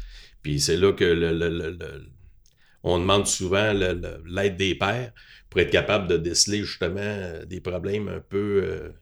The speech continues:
avant que ça de-, qu'ils deviennent trop tard. Puis on fait, on essaie de faire faire de la promotion, de, de, de la vigile, de la fondation, de, des services d'aide. Puis, euh, ceux qui ont eu affaire à faire avec les services nous remercient tout le temps.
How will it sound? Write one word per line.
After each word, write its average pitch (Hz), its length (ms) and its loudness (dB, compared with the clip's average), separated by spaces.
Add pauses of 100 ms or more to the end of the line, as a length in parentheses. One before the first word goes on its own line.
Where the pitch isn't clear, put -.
(160)
avant 104 420 4
que - 60 -4
ça 92 100 0
de-, 92 140 -2
qu'ils 80 280 -12
deviennent 95 280 -4
trop 87 240 -6
tard. 104 420 -8
Puis 90 300 -10 (360)
on 82 120 2
fait, 90 160 0
on 92 120 2
essaie 95 180 4
de - 40 -2
faire 98 160 0
faire 101 140 2
de - 20 0
la 95 80 2
promotion, 95 600 -2
de, 90 180 -8
de, 87 220 -6
de 82 100 -8
la 92 80 -4
vigile, 95 380 -2
de 90 40 -6
la 85 80 -6
fondation, 98 800 0
de, 90 200 -6
des 85 180 -8
services 92 400 0
d'aide. 92 400 -4
Puis, 82 300 -10
euh, 80 60 -10 (580)
ceux 131 480 8
qui 107 240 2
ont 113 320 4
eu 110 260 2
affaire 98 480 0
à 87 80 -4
faire 104 260 -6
avec 95 200 -4
les 90 100 0
services 87 840 -2
nous 87 140 -4
remercient 87 460 -4
tout - 120 -18
le 67 40 -20
temps. - 180 -16